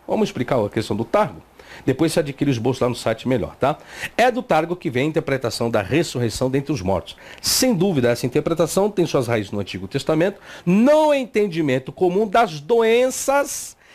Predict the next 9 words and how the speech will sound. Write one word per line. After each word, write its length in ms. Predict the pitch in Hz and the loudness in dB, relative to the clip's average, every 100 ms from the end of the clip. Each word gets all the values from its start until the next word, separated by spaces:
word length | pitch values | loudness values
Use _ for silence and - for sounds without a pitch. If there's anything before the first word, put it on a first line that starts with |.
| - | -8
e 80 | 214 | -2
da 180 | 190 208 | 2 0
recuperação 800 | 135 180 226 - 185 180 - 190 | 2 0 0 -2 0 0 0 -4
em 60 | |
que 180 | 190 220 | -2 2
os 260 | 254 285 185 | 4 2 0
doentes 440 | 233 185 202 202 | 0 2 0 -6
se 600 | - - - - - 254 | -10 -8 -8 -4 2 2
pensava, 1400 | 262 - 247 220 - - 165 156 165 165 190 240 277 | 2 0 0 0 -6 -4 -2 2 2 2 4 4 2